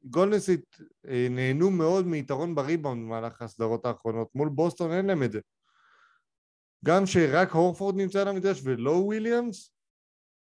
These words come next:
עדיין הם עם יתרון בריבאונד, כי טייטום עצמו הוא כמעט שבע פוטר. גבוה מאוד ויחסית חזק, ג'יילן בראון חזק.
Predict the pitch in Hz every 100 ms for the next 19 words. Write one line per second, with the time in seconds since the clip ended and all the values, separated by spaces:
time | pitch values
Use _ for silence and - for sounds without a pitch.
0 | _ _ - 117 117 139 160 160 156 143
1 | 147 165 151 160 208 170 135 131 123 156
2 | 175 202 170 143 160 175 185 170 151 147
3 | 139 - 151 151 151 139 - 120 123 120
4 | - _ _ _ _ _ _ _ _ _
5 | - 123 117 151 143 - _ _ _ _
6 | _ _ _ _ - 135 135 143 139 135
7 | 135 135 135 139 117 113 98 139 139 131
8 | 113 120 123 110 117 104 120